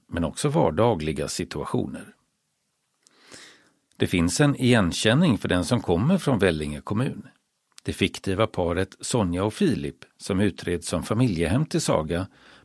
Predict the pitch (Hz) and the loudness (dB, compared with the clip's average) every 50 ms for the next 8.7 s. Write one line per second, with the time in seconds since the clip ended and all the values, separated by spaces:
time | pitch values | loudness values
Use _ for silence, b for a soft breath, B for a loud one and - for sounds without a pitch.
0 | B - 85 80 78 82 87 104 135 139 101 80 69 71 117 127 135 - - - | B -4 -2 -2 0 0 2 2 4 4 2 2 2 0 0 0 0 -4 -6 -8
1 | 67 - - - _ _ _ B B B B B B B B B B B B 139 | -8 -8 -10 -14 _ _ _ B B B B B B B B B B B B 0
2 | - 170 143 107 95 90 113 131 120 104 95 92 87 - - 101 - 117 113 127 | 2 4 4 6 6 6 4 4 4 4 4 2 2 0 -6 -6 -2 -2 -2 0
3 | 127 - 95 90 85 80 - 143 123 101 80 78 - - - 123 101 76 71 80 | 0 0 0 0 0 -2 -2 -2 0 0 2 0 -2 -2 -2 -2 -2 -2 -2 -2
4 | 82 85 87 98 - - - 80 80 76 - - 95 90 - 120 117 98 78 73 | -2 0 0 0 -2 -2 -4 -4 -4 -4 -4 -4 -4 -2 0 2 0 0 0 -2
5 | 80 80 73 - - 90 87 - - - 131 123 95 78 78 80 82 - - - | -4 -6 -6 -4 -4 -4 -4 -4 -2 0 0 0 2 0 -2 -4 -6 -6 -6 -4
6 | 87 87 87 95 120 139 185 - - - - - - 85 80 - - 78 73 71 | -4 -4 -2 0 0 0 2 0 -2 -2 -4 -6 -6 -8 -6 -6 -6 -6 -4 -4
7 | 76 76 85 85 73 69 85 123 - - - _ _ - - - 71 67 67 - | -2 -2 -2 -2 -2 -2 -2 -4 -4 -4 -6 _ _ -10 -6 -4 -4 -4 -4 -8
8 | - - 76 67 65 - - - 76 80 98 - - - | -8 -8 -8 -6 -6 -8 -8 -8 -6 -6 -6 -6 -8 -12